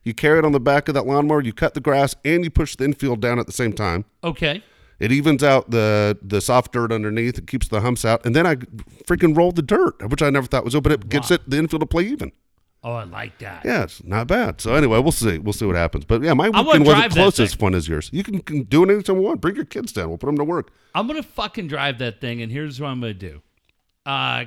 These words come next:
Speaker 2: can I have a Coors Light?
Speaker 1: Uh, Doug, <laughs> not, not at the school, but yes.
Speaker 2: Why not?
Speaker 1: You can't drink on a goddamn high school campus.
Speaker 2: On a, you were down there on a Sunday.
Speaker 1: It doesn't <laughs> matter. It's still a high school. You're like, you're like Bernie Wilson.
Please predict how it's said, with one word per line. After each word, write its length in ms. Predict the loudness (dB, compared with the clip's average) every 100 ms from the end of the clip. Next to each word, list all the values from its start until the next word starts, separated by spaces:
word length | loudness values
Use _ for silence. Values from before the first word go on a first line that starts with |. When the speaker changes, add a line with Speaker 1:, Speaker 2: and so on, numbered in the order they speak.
| -6
Speaker 2:
can 100 | -6
I 40 |
have 100 | -6
a 60 | -8
Coors 400 | -6 -6 -6 -6
Light? 260 | -6 -6 -10
Speaker 1:
Uh, 100 | -16 -8
Doug, 300 | -4 -4 -4
<laughs> 40 | -2
not, 220 | 0 0 -4
not 240 | -6 -4
at 120 | -6 -6
the 80 |
school, 480 | -8 -2 2 2 2
but 120 | -4 -4 -2
yes. 160 | -2
Speaker 2:
Why 160 | 2 0 2 0 -2
not? 100 | -4 -14 _ _ -16
Speaker 1:
You 100 | -10
can't 240 | -8 -6
drink 260 | -4 -2 -2
on 80 |
a 60 | -6
goddamn 320 | -6 -2 -2
high 180 | 0 0
school 380 | 0 2 0 0
campus. 640 | -4 -4 -2 -2 -6 -8 _ -6
Speaker 2:
On 160 | -2
a, 260 | -2 -2 -6 -10
you 220 | -2 0
were 60 | 0
down 240 | -2 -4
there 120 | -6
on 140 | -8 -10
a 40 |
Sunday. 500 | -8 -8 -6 -6 -8 -12 -10
Speaker 1:
It 120 | -2
doesn't 240 | 0 0 -2
<laughs> 20 |
matter. 400 | -2 -2 0 0
It's 100 | 0
still 220 | 4 6
a 20 |
high 140 | 6 4
school. 240 | 2 0
You're 120 | 4 4
like, 240 | 4 0
you're 80 | -2
like 200 | -2 0
Bernie 200 | 4 6
Wilson. 420 | 6 4 0 -10